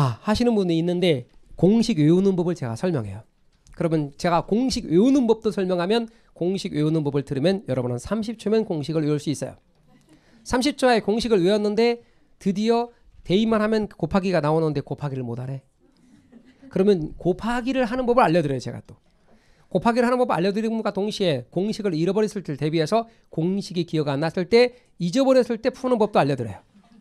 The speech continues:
다시 말하면 공식을 몰랐는데도 푸는 법을 알려드려요. 다 알려드릴게요. 다.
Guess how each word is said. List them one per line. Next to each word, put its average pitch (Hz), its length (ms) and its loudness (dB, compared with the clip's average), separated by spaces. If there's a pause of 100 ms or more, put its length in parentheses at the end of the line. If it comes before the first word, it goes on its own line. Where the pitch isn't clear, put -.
(760)
다시 165 220 0
말하면 214 380 2
공식을 240 1200 -2
몰랐는데도 208 840 2
푸는 247 220 -2
법을 220 160 2
알려드려요. 131 440 -2 (1500)
다 175 320 -4
알려드릴게요. 143 500 -2
다. - 220 -14